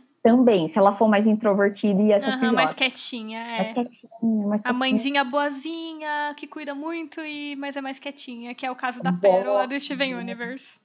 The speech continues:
Speaker 1: Aquelas vós, assim, amáveis.
Speaker 2: Uhum.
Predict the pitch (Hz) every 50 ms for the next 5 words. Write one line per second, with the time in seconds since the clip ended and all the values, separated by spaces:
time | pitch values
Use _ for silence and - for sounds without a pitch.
0 | _ _ _ _ _ - - 208 190 196 190 190 185 185 180 175 190 196 190 185
1 | 190 190 175 - - - 180 180 180 180 180 170 165 170 175 185 185 175 160 160
2 | 165 175 - - - - - - - - - - - - - - - - 269 269
3 | 269 262 247 247 247 247